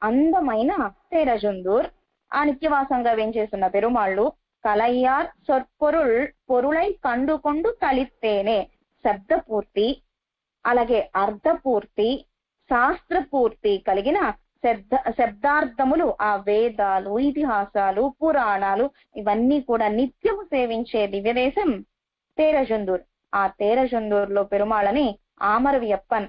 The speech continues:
వేద ప్రతిపాద్యుణ్ణి సేవించాను" అని ఆనందపడుతున్నారు తిరుమంగై మన్నన్ ఎనిమిదవ పాసురంలో.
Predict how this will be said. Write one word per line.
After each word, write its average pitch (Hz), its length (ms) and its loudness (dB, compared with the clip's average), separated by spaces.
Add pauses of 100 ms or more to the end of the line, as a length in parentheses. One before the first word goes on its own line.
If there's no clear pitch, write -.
(120)
వేద 208 260 0
ప్రతిపాద్యుణ్ణి 269 1000 -2
సేవించాను" 220 1120 0
అని 269 200 0 (320)
ఆనందపడుతున్నారు 226 840 0
తిరుమంగై 220 480 0
మన్నన్ 226 440 0 (320)
ఎనిమిదవ 285 500 0
పాసురంలో. 185 640 -2